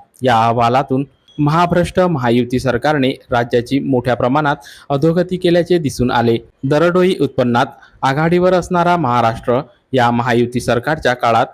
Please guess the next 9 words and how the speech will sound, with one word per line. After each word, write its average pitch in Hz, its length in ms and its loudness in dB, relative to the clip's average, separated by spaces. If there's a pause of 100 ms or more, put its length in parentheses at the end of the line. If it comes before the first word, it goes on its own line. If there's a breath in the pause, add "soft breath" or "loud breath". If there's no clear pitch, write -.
(260 loud breath)
देशात 151 320 0
सहाव्या 160 400 -2
क्रमांकावर 170 680 0
गेला 117 240 2
आहे. 120 260 2
कृषी 120 520 -8
क्षेत्रात 131 440 -2 (460)
राज्याची 165 460 0
मोठी 180 380 0